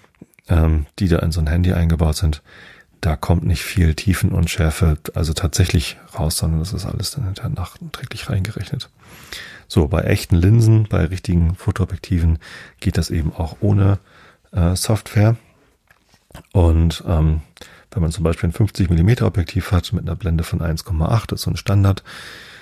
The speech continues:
ähm, fünfzig Millimeter Festbrennweiten Objektiv und das dann auf eins Komma acht einstellt und dann ein Foto von einer Person macht, dann,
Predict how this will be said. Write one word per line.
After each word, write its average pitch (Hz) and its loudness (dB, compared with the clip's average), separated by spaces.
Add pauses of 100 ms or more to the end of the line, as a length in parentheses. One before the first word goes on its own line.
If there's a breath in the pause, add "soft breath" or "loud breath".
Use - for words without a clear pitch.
(300 loud breath)
ähm, 85 6 (800 loud breath)
fünfzig 95 0
Millimeter 90 4
Festbrennweiten 92 0
Objektiv - -2 (760 loud breath)
und 85 4
das 85 0
dann 85 2
auf 80 0
eins 87 0
Komma 82 2
acht - -6
einstellt 107 2
und 87 -4
dann 82 -2
ein 82 -2
Foto 95 -4
von 87 -2
einer 82 0 (180)
Person 95 2
macht, 90 0
dann, 78 0